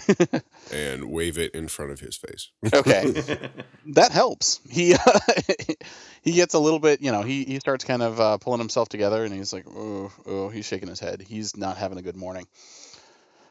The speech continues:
Speaker 1: Uh, he's like, "Oh, can I help, help you? What? Hmm, do I know you?"
Speaker 2: Um, probably from last night. I-, it's a little fuzzy. I'm not, not sure. Um, but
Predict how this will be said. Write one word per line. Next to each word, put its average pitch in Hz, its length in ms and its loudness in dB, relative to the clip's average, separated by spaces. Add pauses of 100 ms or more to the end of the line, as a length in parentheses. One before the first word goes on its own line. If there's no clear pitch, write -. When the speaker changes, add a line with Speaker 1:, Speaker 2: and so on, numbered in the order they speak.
(200)
Speaker 1:
Uh, 127 400 -2
he's 113 120 -12
like, 107 160 -10
"Oh, 120 400 2 (180)
can 113 120 -10
I 120 220 -4 (460)
help, 101 340 -10
help 101 260 -6
you? 120 260 -6 (120)
What? 101 160 -12 (220)
Hmm, 110 300 -12 (460)
do - 60 -16
I 127 60 -10
know 151 140 -6
you?" 170 300 -10 (1200)
Speaker 2:
Um, 95 440 -4 (1200)
probably 127 600 0
from 101 260 -6
last 92 280 2
night. 87 260 -6 (160)
I-, 98 40 -6
it's 101 340 0
a 107 40 -4
little 110 180 -2
fuzzy. 80 480 -6
I'm 78 160 -12
not, 69 160 -14 (100)
not 78 240 -14
sure. 80 280 -8 (720)
Um, 95 400 -6
but - 120 -16